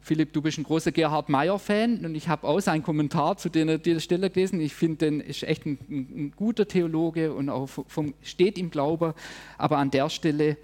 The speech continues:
würde ich ihm widersprechen. Der sagt nämlich interessanterweise, also im Vers zwei, wo wir es gehört haben, "Freut euch über die Versuchungen", und der Vers zwölf, wo es heißt, ähm, man wird von innen heraus versucht,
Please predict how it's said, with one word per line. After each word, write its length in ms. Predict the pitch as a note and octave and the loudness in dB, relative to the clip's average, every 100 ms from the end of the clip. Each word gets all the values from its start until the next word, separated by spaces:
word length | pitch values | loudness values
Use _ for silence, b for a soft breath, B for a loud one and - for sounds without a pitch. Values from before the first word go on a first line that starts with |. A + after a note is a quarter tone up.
| B B B - | B B B -2
würde 160 | C#3 C3+ | 0 2
ich 80 | D3 | 2
ihm 140 | C3 | 2
widersprechen. 560 | C3 - - B2 C#3+ B2+ | 0 -2 -2 0 0 0
Der 160 | B2 | -2
sagt 280 | B2 C3+ - | 0 -2 0
nämlich 160 | D3 D#3 | -4 -4
interessanterweise, 1040 | C#3 C#3+ C#3 C3+ D3 B2 B2 D#3+ F#3+ F#3 B B B B | -4 0 0 0 -2 0 0 0 0 -2 B B B B
also 220 | C3+ C#3+ | -2 0
im 140 | C3+ C3 | 0 2
Vers 440 | C3+ A#2 - - | 0 0 -4 0
zwei, 440 | C#3 C3 G3 B3+ D#3 | 4 6 4 2 -2
wo 80 | |
wir 120 | D3+ C3+ | -4 -4
es 200 | - - | -6 -4
gehört 300 | F3+ A3 G#3 | -2 0 -2
haben, 140 | F#3 | -2
"Freut 300 | - D#3+ F3 | 0 0 2
euch 100 | D#3 | -2
über 120 | D3+ | -4
die 80 | C#3 | -4
Versuchungen", 680 | C#3 - G3 G#3 G#3+ G#3+ G#3+ | -6 -4 -4 -2 0 0 -2
und 180 | D#3 C#3 | -4 -6
der 60 | C3 | -2
Vers 360 | A#2+ A#2 - | -2 -2 -6
zwölf, 480 | - D3+ F3+ A#3+ - B B B - | -2 2 2 0 -6 B B B -4
wo 100 | C#3+ | -2
es 160 | - | 0
heißt, 440 | C3+ D3 C#3+ - - | 0 0 -2 -12 -6
ähm, 300 | C#3 C3+ C3 | -4 -2 -2
man 140 | C3 | -2
wird 140 | C#3+ - | -4 -6
von 200 | - B2 | -4 -4
innen 300 | E3 G#3+ F#3+ | 0 0 0
heraus 400 | D#3 D#3 F3 - | 0 -2 -4 -6
versucht, 460 | D#3+ - E3+ F#3+ | -10 -8 -8 -8